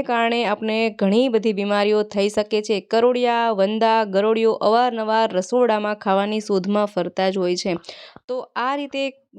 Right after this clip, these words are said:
દરેક વસ્તુને જો સાફ રાખવામાં આવે, તો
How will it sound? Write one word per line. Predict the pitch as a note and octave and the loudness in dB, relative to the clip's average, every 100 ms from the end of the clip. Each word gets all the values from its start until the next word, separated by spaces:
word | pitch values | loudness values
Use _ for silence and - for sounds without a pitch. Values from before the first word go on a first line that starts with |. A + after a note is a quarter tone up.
| A3 | -4
દરેક | B3+ D4 C4+ | -4 -4 -4
વસ્તુને | B3+ C4 B3+ C4 B3+ | -6 -4 -2 0 0
જો | C4 | -2
સાફ | - A#3 B3 A#3+ | 2 0 2 -2
રાખવામાં | A#3 B3 A#3+ A#3 - G#3 | -2 -2 0 -2 -2 0
આવે, | A#3+ B3 | 2 2
તો | B3 | 2